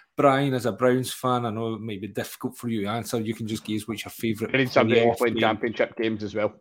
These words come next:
Speaker 1: <laughs> But, well, you can go back to nineteen eighty-six if you want, and The Drive if you want, when, uh, Elway marched in the field and, uh,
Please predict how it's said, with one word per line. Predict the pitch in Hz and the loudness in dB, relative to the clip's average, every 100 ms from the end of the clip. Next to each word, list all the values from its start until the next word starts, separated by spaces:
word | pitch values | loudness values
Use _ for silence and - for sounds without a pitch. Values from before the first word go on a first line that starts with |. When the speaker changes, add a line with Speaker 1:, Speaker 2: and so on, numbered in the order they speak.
| _ - - | _ -10 6
Speaker 1:
<laughs> | 214 - 202 220 - - - - 196 147 - 165 - 165 143 - - 185 - 196 156 | 6 6 0 -2 -4 -6 -8 -10 -10 -6 -2 0 2 2 2 2 2 0 2 4 6
But, | 139 - - 170 - 190 - | 4 2 -16 -18 -18 -16 -2
well, | 196 160 | 4 6
you | 151 | 4
can | - 156 | 0 -2
go | 170 | 0
back | 185 214 | 0 0
to | - | 0
nineteen | 131 127 120 110 | -2 -4 -4 -6
eighty-six | 98 - - - | -4 -4 -4 -8
if | - | -2
you | 190 | 0
want, | 175 156 - | 0 -2 -8
and | 117 110 95 | -6 -6 -4
The | 113 | -2
Drive | 107 113 123 170 170 - - | 2 2 2 2 0 -6 -10
if | - 107 | -8 -6
you | |
want, | 101 151 - 120 | -4 -4 -4 -8
when, | 110 107 | -6 -2
uh, | 107 98 95 - | 0 0 -2 -8
Elway | 113 127 135 139 139 - - | -2 0 2 0 -2 -6 -6
marched | 123 120 - - | -4 -2 -4 -6
in | 117 | -6
the | 110 | -6
field | - 135 147 139 | 0 0 0 0
and, | 113 110 | 0 0
uh, | 107 104 | -2 -2